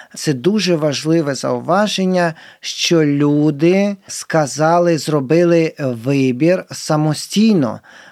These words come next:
Вони проаналізували. Тому що, коли ми приходимо в будь-яке приміщення, як ми можемо дізнатись, хто з цих людей спасений, а хто ні? Ніяк ми не можемо знати. Або, наприклад,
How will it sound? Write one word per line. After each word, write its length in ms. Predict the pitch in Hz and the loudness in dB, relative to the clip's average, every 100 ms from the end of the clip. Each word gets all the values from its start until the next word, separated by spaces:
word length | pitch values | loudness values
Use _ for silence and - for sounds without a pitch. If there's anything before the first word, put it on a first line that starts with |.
| - | -4
Вони 520 | 139 165 160 190 226 | 2 4 4 4 2
проаналізували. 1080 | 180 165 160 156 156 151 175 160 147 113 104 | 0 0 2 2 0 -2 -2 2 2 0 -6
Тому 280 | - 156 226 | -4 0 0
що, 240 | 240 - | 0 -4
коли 320 | - 175 175 233 | 0 0 2 2
ми 180 | 202 | 2
приходимо 760 | 180 165 139 - 226 196 185 165 - - 113 | 0 -2 -4 0 0 2 2 0 -6 -20 -18
в 80 | 143 | -6
будь-яке 640 | 170 269 220 185 175 196 | 0 2 2 0 0 0
приміщення, 1040 | 190 180 170 151 127 113 - 175 185 196 202 - - | 0 2 2 4 2 -2 -4 -2 0 0 -2 -8 -8
як 480 | 156 151 196 285 294 | -2 0 2 2 0
ми 140 | 208 190 | 0 2
можемо 600 | 175 226 220 226 214 190 | 2 0 0 0 0 0
дізнатись, 840 | 143 123 147 185 262 269 240 - - - | -4 -4 0 0 0 0 -2 -4 -18 -18
хто 340 | - - 247 | -10 0 0
з 120 | 233 - | 0 -4
цих 420 | - 208 196 - | -2 0 0 0
людей 460 | 180 160 190 190 - | 0 2 2 2 -2
спасений, 760 | - 170 160 311 349 330 311 - | -4 -2 0 0 2 0 -2 -4
а 100 | - | -6
хто 240 | 175 - 233 | -4 0 2
ні? 320 | 208 131 95 _ _ | 4 2 -4 _ _
Ніяк 500 | 165 196 202 285 269 | 2 4 4 2 2
ми 140 | 180 160 | 2 4
не 120 | 151 | 4
можемо 480 | 139 127 - 135 127 | 2 0 -2 -4 -4
знати. 460 | 127 113 - - - - - - | -6 -8 -10 -16 -14 -14 -8 -2
Або, 320 | 185 190 262 | 0 2 2
наприклад, 720 | 240 - 160 120 - 120 - | 2 0 0 0 -4 -8 -10